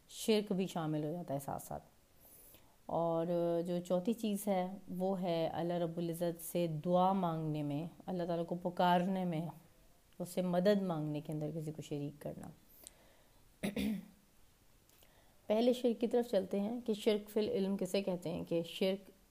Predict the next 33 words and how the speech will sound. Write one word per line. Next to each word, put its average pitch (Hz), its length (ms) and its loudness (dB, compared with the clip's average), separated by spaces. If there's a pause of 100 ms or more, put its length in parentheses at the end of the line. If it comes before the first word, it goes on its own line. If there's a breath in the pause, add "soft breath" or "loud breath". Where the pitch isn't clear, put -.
(140)
इल्म 196 260 2
के 196 100 -2
अंदर 165 200 0
अल्लाह 156 160 0
ताला 156 200 -4
के 165 60 -8
साथ 156 140 -2
कैसे 151 300 -6
किया 151 140 -4
जाता - 280 -10
है। - 60 -10 (360)
इल्म 226 280 2
जो 233 100 2
है 226 100 2
वो 214 100 0
आपको 196 220 -2
पता 202 200 -4
है - 20 2
अल्लाह 180 160 0
ताला 170 180 0
की 165 140 -2
सिफत 160 380 -6
है, - 80 -4
अल्लाह 160 240 -2
ताला 165 220 -2
अलीम 175 440 0
है। 180 200 -4 (540 loud breath)
अलीमुन 214 540 2
जो 220 120 2
है 202 160 2
वो 196 120 0
बहुत 185 320 -2
ज़्यादा 175 440 0